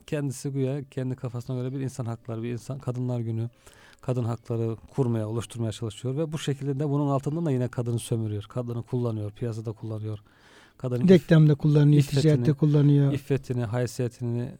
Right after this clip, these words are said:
Speaker 1: dinini, imanını, ahiretini hepsini kullanıyor. Kadının koruduğunu söyleyerek. Öbür taraftan kadının asıl haklarını veren, onun ebedi saadetini getiren İslam'ı da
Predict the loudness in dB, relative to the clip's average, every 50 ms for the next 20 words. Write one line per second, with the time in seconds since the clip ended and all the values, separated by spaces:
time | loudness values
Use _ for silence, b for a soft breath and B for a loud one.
0 | _ -16 -10 -6 -4 -2 -2 0 -2 -2 -2 -4 -4 -4 -4 -4 -4 -2 -4 -4
1 | -4 -4 -4 -4 -4 -4 -4 -4 -4 -6 -4 -4 -2 -2 -2 -2 -2 -6 -6 -2
2 | 0 0 2 2 2 2 0 0 -4 b b b b b b b b b b b
3 | -6 -4 -4 -2 0 -2 -2 0 2 2 2 4 4 2 2 2 0 -2 -6 -6
4 | -2 -2 -2 0 -2 -4 -4 -4 -6 -6 -10 _ -6 -2 -2 -2 0 0 -2 -4
5 | -4 -6 -8 -6 -4 -4 -4 -2 -2 -2 -2 -2 -4 -8 b b b b b b
6 | b b b -12 -10 -8 -8 -6 -6 -6 -6 -4 -4 -2 -2 0 -2 -2 -2 -2
7 | -2 -4 -4 -4 -2 -2 -2 -2 -4 -6 -8 -6 -4 -4 -2 -2 -2 -2 -4 -4
8 | -6 -6 -4 -4 -6 -8 -8 -8 -6 -6 -4 -4 -4 -4 -4 -6 -6 -6 -6 -8
9 | -10 -8 -6 -6 -4 -4 -4 -6 -6 -8 -10